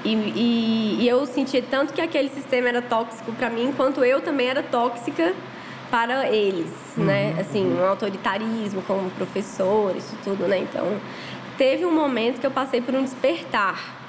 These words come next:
Speaker 1: né, de consciência, assim, e eu falei, "Meu Deus do céu, o que que eu tô fazendo?" E aí eu me afastei da sala de aula.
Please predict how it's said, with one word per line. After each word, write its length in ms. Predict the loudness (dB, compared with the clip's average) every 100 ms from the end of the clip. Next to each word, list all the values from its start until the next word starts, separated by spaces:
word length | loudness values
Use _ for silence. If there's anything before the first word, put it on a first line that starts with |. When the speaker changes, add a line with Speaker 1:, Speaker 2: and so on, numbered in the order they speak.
| -4
Speaker 1:
né, 160 | 0 2
de 120 | 0
consciência, 720 | -4 -6 -2 0 0 0 -4
assim, 400 | -8 -2 0 4
e 60 | 4
eu 100 | 2
falei, 240 | 2 0
"Meu 180 | 0 -2 -4 -8 -6
Deus 240 | -2 -2
do 160 | -2 -8 -6 2
céu, 260 | 4 4
o 40 | 0
que 100 | -4
que 60 | -6
eu 60 |
tô 140 | -4 -4
fazendo?" 680 | -2 0 0 -2 -2 -4 -6 -10 -12 -12 -12 -12 -10 -2
E 140 | 2
aí 140 | 2 2
eu 60 |
me 60 | 0
afastei 420 | 0 -2 -2 0
da 100 | 0
sala 260 | 0 0 0
de 180 | 0 0
aula. 540 | 2 2 2 2 0